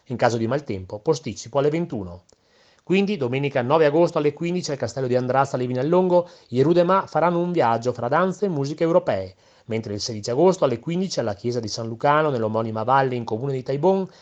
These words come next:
il trio Nafuoia si focalizzerà sulle tradizioni dolomitiche, con antiche radici e nuove foglie. In caso di pioggia, recupero serale in centro a Taibon. Per quanto riguarda i concerti organistici, che si svolgeranno in collaborazione con l'associazione Le Muse, le Dolomiti e la Fondazione Papa Luciani,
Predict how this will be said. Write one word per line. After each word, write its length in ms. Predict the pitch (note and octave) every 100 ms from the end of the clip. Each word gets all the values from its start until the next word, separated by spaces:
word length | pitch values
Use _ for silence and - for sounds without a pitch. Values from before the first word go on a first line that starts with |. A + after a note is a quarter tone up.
| _
il 180 | D3 C#3
trio 340 | F3 F#3+ F3+ B2+
Nafuoia 600 | A#2 - F#3 F#3 F3+ -
si 160 | C#3+
focalizzerà 560 | - C#3+ C#3 D3 D3+ F#2+
sulle 220 | - C#3
tradizioni 400 | D3 E3 - G3
dolomitiche, 640 | F3+ F#3+ A#2+ F#2 G2+ G2+ - _ -
con 300 | C#3 E3 G3+
antiche 440 | A#2 G#2+ F3+ -
radici 480 | C#3+ F#3 F#3+ - G#3
e 100 | F3
nuove 240 | F3+ F#3+
foglie. 480 | - B2 F#2+ F2+ F2 _ _ _ -
In 100 | A2+
caso 180 | A2+ G#2+
di 120 | D3
pioggia, 340 | C#3 G#2 A#2+
recupero 400 | B2 - - B2+
serale 380 | A#2 F#3 A2+ F2+ G2
in 160 | E3+ -
centro 320 | A#2 G#2+ C3+
a 40 |
Taibon. 400 | D#3 E3 B2+ F2+ - _ _ _ _ _ _ _
Per 80 | G#2+
quanto 240 | A#2 C#3 D3
riguarda 320 | C3+ D3 C#3+
i 60 |
concerti 500 | - C3+ B2 C#3+ C#3+
organistici, 800 | C#3 C#3+ D#3 E3 D#3+ F3+ D3 G3
che 80 | F#3
si 180 | - A2
svolgeranno 560 | G2+ G#2 G2 A2 C3 A#2+
in 60 |
collaborazione 640 | G#2+ G#2+ A2 G#2+ - C#3+ C3+
con 120 | A2+
l'associazione 500 | G#2 - A2 C#3+ C3+
Le 80 | A#2
Muse, 300 | C3+ D3+ D3
le 80 | B2
Dolomiti 420 | B2+ D3 E3 D3+
e 60 |
la 80 | A#2
Fondazione 400 | A#2+ A#2+ A2+ D3
Papa 180 | C3 C3+
Luciani, 480 | C3+ F#3+ F#3 F3+